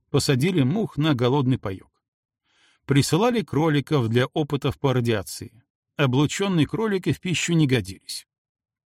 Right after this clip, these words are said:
По мере того, как паёк сокращался и голод увеличивался, Зубр решил подвергать кроликов слабому облучению. Опыты эти давали тоже любопытные результаты.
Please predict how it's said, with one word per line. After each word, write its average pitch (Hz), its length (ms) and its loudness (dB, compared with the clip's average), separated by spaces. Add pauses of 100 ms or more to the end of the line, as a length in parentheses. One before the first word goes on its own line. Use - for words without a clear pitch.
(140)
По 127 160 2
мере 165 300 2
того, 135 400 -2
как - 240 -4
паёк 131 320 -2
сокращался 131 800 -4 (300)
и 139 120 4
голод 139 420 2
увеличивался, 143 800 -2 (260)
Зубр 208 420 0
решил 127 440 -2
подвергать 139 540 0
кроликов 190 520 -2 (180)
слабому 123 560 0
облучению. 107 580 -6 (800)
Опыты 185 420 0
эти 160 300 0
давали 143 380 2
тоже 156 420 0
любопытные 123 520 0
результаты. 110 680 -4